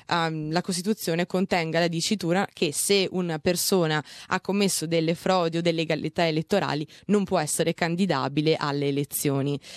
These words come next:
Ehm, la verità è che, e subito la risposta è arrivata di One Nation, che il partito laburista sta facendo in tutti i modi di, cioè,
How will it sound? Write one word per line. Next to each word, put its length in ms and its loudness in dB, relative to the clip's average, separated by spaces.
Ehm, 440 0
la 200 2
verità 600 0
è 340 0
che, 420 2
e 240 0
subito 360 0
la 100 0
risposta 580 -2
è 80 0
arrivata 440 0
di 100 -2
One 340 0
Nation, 400 0
che 140 -2
il 100 0
partito 400 0
laburista 720 0
sta 160 -2
facendo 380 0
in 80 -2
tutti 240 -6
i 40 2
modi 440 0
di, 260 0
cioè, 180 2